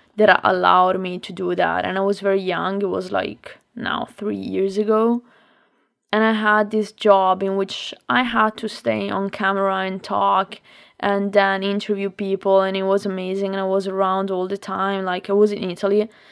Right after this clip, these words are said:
back then, and I was between Milan or Rome and always interviewing cool people and going to cool places,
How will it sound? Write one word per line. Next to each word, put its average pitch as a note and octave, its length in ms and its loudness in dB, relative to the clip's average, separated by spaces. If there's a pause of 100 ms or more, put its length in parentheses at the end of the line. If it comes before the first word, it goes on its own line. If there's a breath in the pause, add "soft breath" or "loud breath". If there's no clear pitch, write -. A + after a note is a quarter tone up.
(220 soft breath)
back G#3+ 220 2
then, G#3 320 4
and G3 120 -2
I F#3 80 -2
was F#3 200 -2
between F#3+ 680 -6
Milan F#3 520 0
or G3 140 -4
Rome F#3 380 0
and G#3 80 -2
always F#3 520 -2
interviewing F#3 520 -6
cool G3+ 260 0
people F#3+ 480 -2
and F#3 160 -4
going F3+ 260 -4
to F#3+ 120 -12
cool A3 260 0
places, G3 800 0